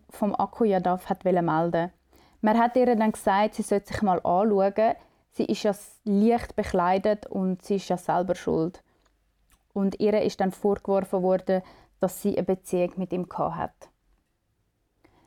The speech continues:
Es hat aber eine Familie gegeben in Kasturba Nagar,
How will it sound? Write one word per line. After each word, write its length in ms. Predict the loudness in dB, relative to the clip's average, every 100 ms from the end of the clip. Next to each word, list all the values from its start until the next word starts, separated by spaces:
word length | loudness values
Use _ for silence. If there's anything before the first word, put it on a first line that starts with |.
| _ -2
Es 180 | 0
hat 180 | 2 2
aber 200 | 2 2 0
eine 200 | 2 0
Familie 460 | 2 2 4 4 2
gegeben 320 | 2 2 2
in 140 | 0 -4
Kasturba 560 | -4 -2 2 2 2
Nagar, 520 | 2 0 2 2 2